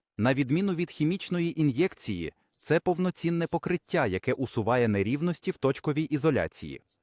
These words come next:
Принцип такий самий, як при використанні Н С Т Crystal для герметизації стіни, поверхня підлоги. Н С Т Crystal проникає в кам'яну кладку, утворює рівномірний бар'єр,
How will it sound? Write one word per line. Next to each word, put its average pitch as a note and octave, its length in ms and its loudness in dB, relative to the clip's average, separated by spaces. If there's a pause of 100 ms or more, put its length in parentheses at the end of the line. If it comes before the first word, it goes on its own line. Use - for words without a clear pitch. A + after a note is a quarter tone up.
(140)
Принцип D#3 460 0
такий G3 320 -4
самий, C3+ 500 0
як C3+ 180 -2
при B2+ 180 2
використанні B2 800 0
Н G2+ 140 0
С - 140 -4
Т F#2+ 100 -2
Crystal C#3 560 -2
для A2+ 180 0
герметизації D#3 840 0
стіни, G#2 460 0 (400)
поверхня C#3 400 2
підлоги. F2+ 420 -4 (320)
Н D3+ 100 4
С - 140 -4
Т D#3 120 0
Crystal E3+ 420 -2
проникає C#3+ 440 2
в - 60 -10
кам'яну B2 360 2
кладку, G2 420 0 (240)
утворює D3+ 500 0
рівномірний B2 480 4
бар'єр, G2+ 420 -2